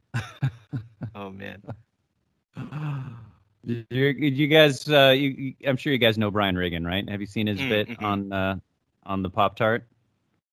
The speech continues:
Speaker 1: Oh my gosh. You, you have to watch the Brian Regan bit on Pop-Tarts. It's hilarious because he's just like, "Did you know that the Pop-Tart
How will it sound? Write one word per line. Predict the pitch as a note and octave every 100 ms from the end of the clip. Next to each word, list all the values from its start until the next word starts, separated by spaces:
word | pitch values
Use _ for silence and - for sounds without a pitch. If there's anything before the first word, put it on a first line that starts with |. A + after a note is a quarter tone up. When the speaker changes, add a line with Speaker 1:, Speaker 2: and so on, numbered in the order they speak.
| _ _ _ _ _ _
Speaker 1:
Oh | G#2 G#2
my | G2 F#2
gosh. | F2 D#2+ - -
You, | F#2 G#2+ G#2+ -
you | A2+ A#2
have | A2 C3+ B2+ -
to | B2
watch | A#2 A2
the | -
Brian | G2 G#2 G2+
Regan | G2 F#2+ F2+
bit | F#2 F2+ -
on | F2+ E2+ E2 E2+ D#2
Pop-Tarts. | - E2+ - F2 D#2+ -
It's | E2 -
hilarious | F2 F2+ E2+ D#2+ D2+ -
because | F2 F2+
he's | G2+ F2+
just | A#2+ A2
like, | A2+ G#2 G#2+ _ _ _ _ _
"Did | C3+ B2
you | F#3+ B3
know | A3 G#3 G3
that | G3 E3 B2
the |
Pop-Tart | B2 - C#3 - - D#3+ D3+